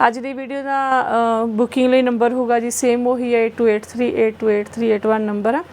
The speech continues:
ਇਸ ਨੰਬਰ 'ਤੇ ਤੁਸੀਂ ਮੈਨੂੰ ਸਕਰੀਨਸ਼ਾਟ ਲੈ ਕੇ ਪਿਕ ਸੈਂਡ ਕਰ ਸਕਦੇ ਹੋ। ਬਹੁਤ ਸੋਹਣੀ ਸੋਹਣੀ ਜਿਹੀ ਕਲੈਕਸ਼ਨ ਆ। ਅ, ਕਲਰ, ਪ੍ਰਿੰਟ, ਡਿਜ਼ਾਈਨ ਬਹੁਤ ਸੋਹਣੇ ਨੇ, ਉਹ ਤੁਸੀਂ ਖੁਦ ਦੇਖ ਲਿਓ ਸਾਰੇ। ਇਹ ਪਹਿਲਾਂ ਮੈਂ ਤੁਹਾਨੂੰ ਇਹੀ ਸੂਟ ਦਿਖਾ ਦਾਂ ਜੀ।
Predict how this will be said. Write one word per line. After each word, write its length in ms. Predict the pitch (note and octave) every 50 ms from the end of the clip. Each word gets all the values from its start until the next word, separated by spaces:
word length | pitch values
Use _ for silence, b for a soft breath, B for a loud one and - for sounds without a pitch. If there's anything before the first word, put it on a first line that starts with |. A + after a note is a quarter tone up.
| B B B B B B -
ਇਸ 160 | C4 C4+ C4+
ਨੰਬਰ 240 | C#4 C#4 B3+ A#3+ C#4
'ਤੇ 120 | B3 C#4
ਤੁਸੀਂ 260 | B3 C4+ - - C#4
ਮੈਨੂੰ 160 | C4 C4 C4 B3+
ਸਕਰੀਨਸ਼ਾਟ 720 | - C4+ A#3+ - A3 A3+ A3+ A#3 - - A#3+ A#3 A#3 B3+
ਲੈ 160 | B3 A#3+ A3+
ਕੇ 140 | A3+ A#3+ A#3
ਪਿਕ 220 | A3 A#3 A3 A3+
ਸੈਂਡ 280 | - - A#3+ A3+ G#3+ G#3+
ਕਰ 180 | A3 A3+ G#3+ G#3+
ਸਕਦੇ 440 | - B3+ A#3 A3 A#3+ G#3+ B3 B3+
ਹੋ। 120 | C4+ C#4 - B B B B B B B B3
ਬਹੁਤ 420 | G#3 A3 A#3+ B3 B3 C4 C4+ C4+
ਸੋਹਣੀ 260 | - - C4+ B3 B3+
ਸੋਹਣੀ 260 | C4+ - C#4 C4 C4 C4
ਜਿਹੀ 100 | C#4 C4+
ਕਲੈਕਸ਼ਨ 540 | - C#4 B3+ B3 B3 - - C#4 C4 C4
ਆ। 120 | C#4 D#4 F4+
ਅ, 600 | - - - - - - - - - A3+ B3 B3
ਕਲਰ, 420 | B3 - C4+ B3+ C4 C#4 C#4 C#4
ਪ੍ਰਿੰਟ, 440 | C4+ - - C4+ C4 C4 B3+ B3+ C#4+
ਡਿਜ਼ਾਈਨ 480 | C#4 A#3 B3+ A#3 B3 A#3 A#3 A#3+ B3 A#3
ਬਹੁਤ 320 | G#3 A3 A3+ A#3+ A#3+ A#3+
ਸੋਹਣੇ 300 | - C4+ B3+ B3 C4 C4+
ਨੇ, 120 | C#4 D#4
ਉਹ 80 | E4 D#4+
ਤੁਸੀਂ 280 | B3+ C#4 - - C4 B3+
ਖੁਦ 240 | - C#4 B3+ A#3
ਦੇਖ 300 | A3+ G#3 G#3+ G#3 G#3+ -
ਲਿਓ 160 | A3 G3+ G3+ G3+
ਸਾਰੇ। 400 | - A3 G3 F#3 F3+ F#3 G3+ G#3 - B B B B B B B
ਇਹ 100 | C4+ C#4
ਪਹਿਲਾਂ 260 | B3+ C#4+ C4+ C4+ C#4 D4
ਮੈਂ 120 | D4+ D#4
ਤੁਹਾਨੂੰ 240 | - D#4 C#4+ C#4 C#4
ਇਹੀ 140 | C#4+ C#4+ C#4
ਸੂਟ 260 | - C#4+ C#4 C4 C4
ਦਿਖਾ 300 | C4+ C#4 - C#4 B3+ A#3+
ਦਾਂ 160 | A#3+ B3+ B3+
ਜੀ। 180 | B3 C4+ C#4